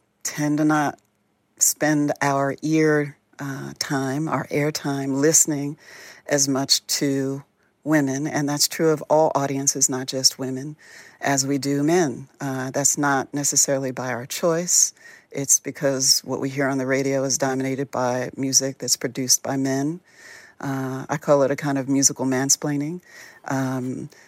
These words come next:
uh, even if you look at the songs that girls twerk to on YouTube, for example, research that I do, most of the songs they choose to dance to are by men.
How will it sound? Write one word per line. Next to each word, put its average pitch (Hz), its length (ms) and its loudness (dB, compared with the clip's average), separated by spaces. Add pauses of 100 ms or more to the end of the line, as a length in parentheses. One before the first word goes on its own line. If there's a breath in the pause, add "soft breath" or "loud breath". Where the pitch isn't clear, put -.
(220 loud breath)
uh, 127 300 0
even 147 240 4
if 135 160 -2
you 135 380 2
look 139 240 0
at 123 220 4 (180)
the 143 100 -2
songs 143 500 4
that 143 100 -4
girls 131 360 -2
twerk 156 340 0
to 147 280 -2
on 131 180 -2
YouTube, 139 400 -4
for 135 140 -2
example, 123 600 -2
research 123 500 -2
that 120 140 -4
I 123 80 0
do, 127 360 -4 (460 loud breath)
most 143 260 2
of 147 60 -4
the 147 80 0
songs 147 340 0
they - 100 0
choose 143 240 -4
to 123 80 -8
dance 135 300 0
to 143 220 -4
are 143 80 0
by 143 180 0
men. 175 340 -2